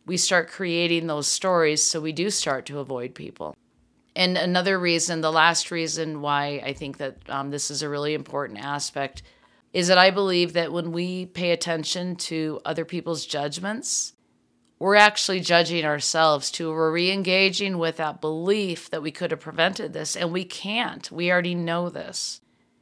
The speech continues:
So when we allow people to judge and when we change our behavior and change the way we do things and change the way we think and change the way we show up in the world,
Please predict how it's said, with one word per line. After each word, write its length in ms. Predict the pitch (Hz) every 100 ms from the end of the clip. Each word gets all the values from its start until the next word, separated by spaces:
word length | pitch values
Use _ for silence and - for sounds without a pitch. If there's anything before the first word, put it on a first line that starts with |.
| _ _ _ _
So 160 | - 214
when 200 | 208 208
we 120 | 214
allow 420 | 202 185 185 202
people 340 | 202 214 196 185
to 80 |
judge 420 | 165 - 180 175 170
and 100 | 165
when 140 | 160
we 140 | 160
change 400 | 160 - 196 208
our 80 | 190
behavior 500 | 180 170 170 160 160
and 160 | 156 151
change 400 | - 185 202 185
the 80 | 185
way 160 | 175
we 140 | 165 156
do 160 | 156
things 320 | 151 160 147
and 100 | 151
change 380 | 139 208 220 208
the 80 | 208
way 160 | 180 165
we 160 | 160
think 320 | 151 160 151
and 120 | 156 147
change 460 | - 214 254 247
the 80 | 190
way 160 | 170 160
we 140 | 156
show 320 | - 180 185
up 160 | 185 175
in 100 | 165
the 80 | 160
world, 540 | 185 202 170 147